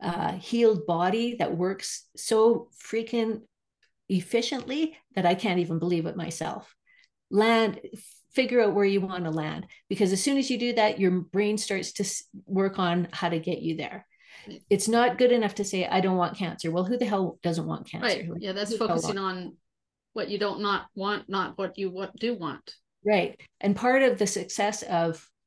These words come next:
Speaker 1: uh, transformation of all kinds, really, is deciding exactly what you do want.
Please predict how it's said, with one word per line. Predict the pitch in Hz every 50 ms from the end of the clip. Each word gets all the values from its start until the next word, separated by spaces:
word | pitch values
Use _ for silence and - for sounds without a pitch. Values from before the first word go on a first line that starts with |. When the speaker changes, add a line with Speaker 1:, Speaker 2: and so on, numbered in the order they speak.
| _ _ _
Speaker 1:
uh, | 180 165 165 165
transformation | 165 - - 277 240 208 - - - 196 180 175 175 170 - 170
of | 165 160 170
all | 175 208 226
kinds, | - 175 165 160 160 165
really, | 180 202 208 180 156 160 165 - - - - _
is | - 190 190
deciding | 202 190 - 202 196 196 190 196 190
exactly | 170 175 165 - 180 175 196 190 - 220
what | 202 208 196 -
you | - 185 180
do | 175 190 202 214
want. | 220 226 254 302 349 330